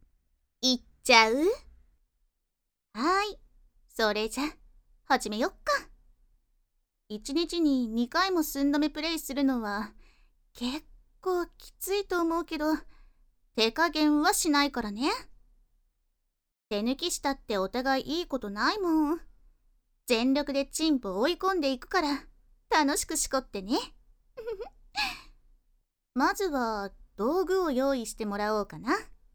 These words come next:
今から床オナで寸止めしてもらうから、床オナセットが必要です。クッションとか、バスタオルとか、必要なものを用意してね。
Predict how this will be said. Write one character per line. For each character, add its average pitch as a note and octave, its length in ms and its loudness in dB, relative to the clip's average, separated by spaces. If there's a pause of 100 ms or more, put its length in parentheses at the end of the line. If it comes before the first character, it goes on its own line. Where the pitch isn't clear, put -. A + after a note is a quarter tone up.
(960)
今 G#4 220 -4
か F4+ 100 0
ら C4+ 100 0
床 A3+ 340 0
オ F4+ 60 -2
ナ F4+ 100 -2
で F4 140 -4
寸 F4 240 -4
止 F4 80 -6
め F4+ 140 -6
し - 80 -8
て F4+ 100 -4
も F4+ 100 -4
ら F4+ 140 0
う F#4 60 -8
か F4 100 -4
ら、 C#4 260 -4 (680)
床 C#4 420 2
オ F#4 40 -2
ナ F#4 140 0
セ G4+ 120 -2
ッ A4 100 -2 (140)
ト E4+ 80 -4
が G4 120 0
必 - 300 -10
要 E4 260 0
で E4 120 -4 (340)
す。 - 340 -4 (840)
ク - 80 -2
ッ G4 60 2
シ - 240 -2
ョ E4 60 2
ン C4+ 120 2
と G#3+ 200 -6
か、 D4 460 -4 (720)
バ B3+ 160 2
ス - 80 -8
タ G#4 180 6
オ A4 40 4
ル G#4 80 2
と F4+ 100 2
か、 D#4 300 -6 (720)
必 - 80 -8
要 E4 140 0
な E4+ 120 -2
も E4+ 100 0
の F4+ 140 -2
を E4+ 60 2
用 C#4+ 200 2
意 B3+ 120 -2
し - 80 -10
て B3+ 100 -2
ね。 B3 340 -4